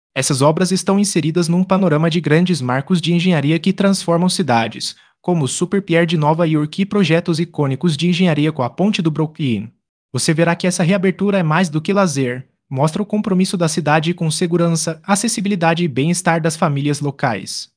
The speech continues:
A Autoridade Portuária de Nova York e Nova Jersey reabre Dolphin Playground perto da George Washington Bridge após anos de fechamento por obras.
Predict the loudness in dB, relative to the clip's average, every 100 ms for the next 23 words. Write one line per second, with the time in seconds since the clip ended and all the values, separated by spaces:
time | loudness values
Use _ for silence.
0 | _ _ -6 -2 0 2 4 4 2 -2
1 | -4 0 2 2 2 0 0 0 0 0
2 | -2 -4 0 0 2 2 0 0 0 2
3 | 2 2 0 0 -2 0 -2 0 0 2
4 | 0 -2 -2 -2 -2 0 0 2 2 2
5 | 2 2 0 2 2 2 0 0 2 2
6 | 2 2 2 0 0 0 2 2 2 0
7 | -2 0 2 2 -2 -10 -8 -10